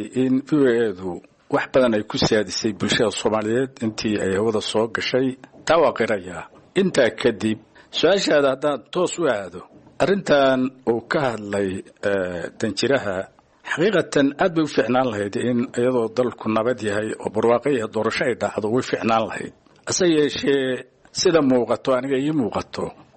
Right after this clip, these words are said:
aragtida si kale aan u dhigi lahaa. Maxaa yeelay hadda inayna waqtigaas ayada ah, inayna suuragelaynin baad moodaa sababahan awgood. Eh, tusaale, haddii la yidhaaho dastuurkii dalka, waad ogtahay oo weli ma habaysno.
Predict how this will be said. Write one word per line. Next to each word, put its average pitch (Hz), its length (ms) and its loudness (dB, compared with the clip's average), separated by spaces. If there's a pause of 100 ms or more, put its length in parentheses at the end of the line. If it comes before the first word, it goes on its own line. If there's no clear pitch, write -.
aragtida 135 400 2
si - 180 -2
kale 135 220 2
aan 110 140 -2
u 113 80 -10
dhigi 104 220 -4
lahaa. 110 340 -2 (300)
Maxaa - 240 2
yeelay 117 400 2
hadda 113 320 -2 (160)
inayna 113 480 -4 (280)
waqtigaas 110 600 0 (160)
ayada 117 400 0
ah, 110 200 -8 (420)
inayna 139 380 4
suuragelaynin 120 880 0
baad 98 220 0 (200)
moodaa 110 520 0 (420)
sababahan 135 640 2 (260)
awgood. 95 500 -2 (380)
Eh, 160 400 4
tusaale, 208 460 2
haddii 165 260 -2
la 190 80 2
yidhaaho 139 460 0
dastuurkii 120 760 0
dalka, 127 480 2 (180)
waad 127 160 2
ogtahay 143 380 4
oo 120 120 2
weli 131 160 2
ma 143 160 0
habaysno. 147 520 -4